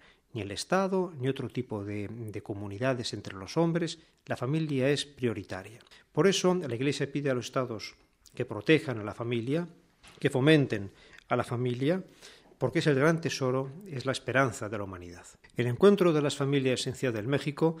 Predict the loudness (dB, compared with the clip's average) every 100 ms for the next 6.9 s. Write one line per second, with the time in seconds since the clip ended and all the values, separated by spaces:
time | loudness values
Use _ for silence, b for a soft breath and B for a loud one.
0 | B B -14 -6 -2 0 2 4 2 -2
1 | -8 -4 2 2 2 -2 -10 -14 -12 -8
2 | -8 -8 -10 -8 -4 -4 -6 -8 -4 -2
3 | 0 -2 -4 -4 B B B B B 2
4 | 2 2 2 6 4 4 -6 -4 -2 0
5 | 2 2 -2 -4 -6 -2 -2 0 -2 -4
6 | -10 _ -8 -6 -4 -4 0 2 2